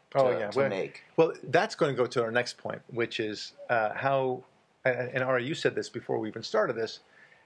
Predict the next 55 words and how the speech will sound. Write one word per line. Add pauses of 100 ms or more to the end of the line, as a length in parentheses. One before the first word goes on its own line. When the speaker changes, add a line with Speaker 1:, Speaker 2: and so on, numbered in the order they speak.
Speaker 2:
how (100)
people
will
play, (420)
uh,
they'll
try
to
force
you
into
their
language. (140)
Or
as
one
client
of
mine
once
said, (600)
uh,
forcing
you
into
their
swimming
pool. (440)
Speaker 1:
Yeah. (360)
Speaker 2:
And
you
have
to
deal
with
their
swimming
pool. (120)
Y-,
yes,
you're
both
in
water,
but
the
reality
Speaker 1:
Yeah,
Speaker 2:
is
that
Speaker 1:
but
Speaker 2:
you're
Speaker 1:
it's
their
pee.